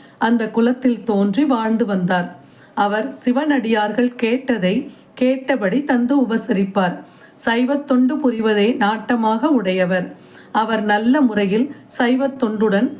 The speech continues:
இல்லறமும் நடத்தி வந்தார். அதன் பயனாக ஒரு பெண் குழந்தை அவருக்கு பிறந்தது. அந்த பெண் குழந்தை அழகுடன் விளங்கினாள். மானக்கஞ்சாரரும் அக்குழந்தையை போற்றி வளர்த்து வந்தார்.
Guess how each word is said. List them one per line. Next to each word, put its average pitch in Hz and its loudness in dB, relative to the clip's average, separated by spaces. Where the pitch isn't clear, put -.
இல்லறமும் 247 2
நடத்தி 220 0
வந்தார். 185 -2
அதன் 262 0
பயனாக 208 0
ஒரு 220 2
பெண் 262 0
குழந்தை 226 0
அவருக்கு 214 0
பிறந்தது. 190 0
அந்த 247 2
பெண் 294 0
குழந்தை 226 0
அழகுடன் 262 0
விளங்கினாள். 196 0
மானக்கஞ்சாரரும் 214 2
அக்குழந்தையை 247 0
போற்றி 240 0
வளர்த்து 202 0
வந்தார். 190 0